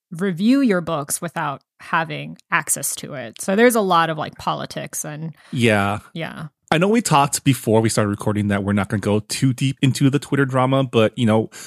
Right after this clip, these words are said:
Speaker 2: this has been a topic of conversation in the world of, like, Asian American book literature or people in color book Twitter in general, um, which is, um,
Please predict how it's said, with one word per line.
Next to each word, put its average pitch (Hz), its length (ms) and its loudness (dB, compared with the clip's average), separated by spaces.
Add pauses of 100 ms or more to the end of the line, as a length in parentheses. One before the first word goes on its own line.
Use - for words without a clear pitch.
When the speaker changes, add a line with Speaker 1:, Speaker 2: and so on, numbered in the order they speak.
(140)
Speaker 2:
this 135 140 4
has 139 180 2
been 131 240 4
a 120 120 2
topic 110 480 0
of 113 140 -2
conversation 98 880 -4 (220)
in 127 220 2
the 120 280 -2
world 104 360 0
of, 95 240 -2
like, 101 180 -4
Asian 104 260 -2
American 95 480 -2
book 98 240 -10
literature 98 480 -6
or 107 120 -4 (140)
people 160 200 4
in 123 60 2
color 160 240 6
book - 260 0
Twitter 139 300 2
in 98 100 -2
general, 110 520 0 (400)
um, 107 240 2
which 107 280 -2
is, 107 360 0
um, 101 540 0